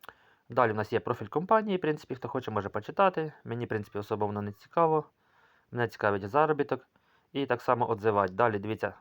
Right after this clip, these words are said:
по проєкту ось віп один. віп один стоїть шістдесят, получається п'ятдесят бонус і десять, е, поповнення. Е, віп два сто, то есть п'ятдесят бонус і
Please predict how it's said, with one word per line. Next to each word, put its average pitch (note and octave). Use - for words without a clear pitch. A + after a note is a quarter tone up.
по A2+
проєкту A#2
ось A2+
віп A2
один. G#2+
віп A#2
один A2
стоїть A2+
шістдесят, D3+
получається B2+
п'ятдесят A2
бонус D3+
і A#2
десять, A2+
е, G#2
поповнення. G2+
Е, A2
віп A2+
два A2+
сто, D#3
то D3
есть A#2+
п'ятдесят A#2+
бонус C#3
і G#2+